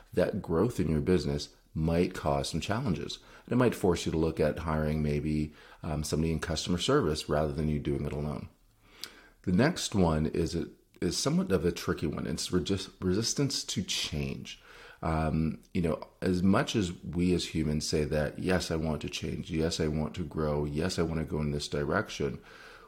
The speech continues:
we have a natural ability or natural, um, natural desire, I guess, to fall back into our old habits.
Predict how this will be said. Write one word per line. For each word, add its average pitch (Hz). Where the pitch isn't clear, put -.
we 98
have 160
a 117
natural 82
ability 78
or 73
natural, 82
um, -
natural 110
desire, 76
I 73
guess, -
to 78
fall 110
back 78
into 73
our 71
old 69
habits. -